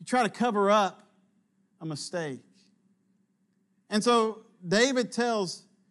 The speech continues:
his son, you stick to the Word of God. It's almost as if David's looking at Solomon saying, "I know you're not going to be perfect,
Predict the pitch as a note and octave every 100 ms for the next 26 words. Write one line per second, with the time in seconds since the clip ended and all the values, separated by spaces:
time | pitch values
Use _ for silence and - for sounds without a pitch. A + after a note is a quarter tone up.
0 | _ G3+ F#3+ - G#3+ F#3 C3+ B2 _ _
1 | _ _ _ _ _ - G#3+ E4+ E4 -
2 | - C#4 C4 - B3+ G#3 F#3+ G#3 G3+ D#3
3 | F3 E3 C3 - _ _ _ _ _ _
4 | _ _ _ _ _ _ - G3 B3+ D4+
5 | C#4 C#4 C4 A#3 G#3 E3+ G3+ B3+ A#3 F3+
6 | A#3+ B3+ B3+ A3 - A3+ B3 A3 G#3+ A3+
7 | A3 A3 A3+ A3 C4 D#4 D4+ C4+ B3 B3+
8 | C4 A3 A#3+ A#3+ A3 G#3 G3 - B3+ A3
9 | G#3+ G3 -